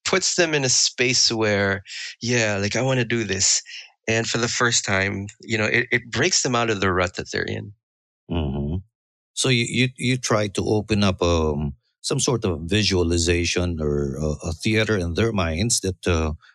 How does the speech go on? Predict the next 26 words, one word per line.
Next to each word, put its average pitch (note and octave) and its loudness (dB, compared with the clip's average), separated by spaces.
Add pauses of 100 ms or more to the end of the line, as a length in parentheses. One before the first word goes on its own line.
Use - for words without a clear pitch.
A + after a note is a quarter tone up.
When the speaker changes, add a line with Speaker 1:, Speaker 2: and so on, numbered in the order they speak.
(120)
Speaker 2:
they F#2+ 2
could F#2 0
look F2+ 0
forward G2 0
to C2+ -4
this. - -4 (100)
Is D2+ -4
that, D#2 0
Speaker 1:
Yeah, G3 0
Speaker 2:
uh, C2+ -4
Speaker 1:
yep. G3+ -2 (280)
Speaker 2:
what D#2 -4
you C#3+ -4
do? C#3+ -2
Speaker 1:
And C3+ 0 (160)
it D3 -2
could D3+ -2
be D#3 -2
as C3+ 0
simple B2+ -2
as, A2 0 (540)
"Okay, D3+ 0
I A#2 0
get A2+ -2
that G#2 -4
right G#2+ 0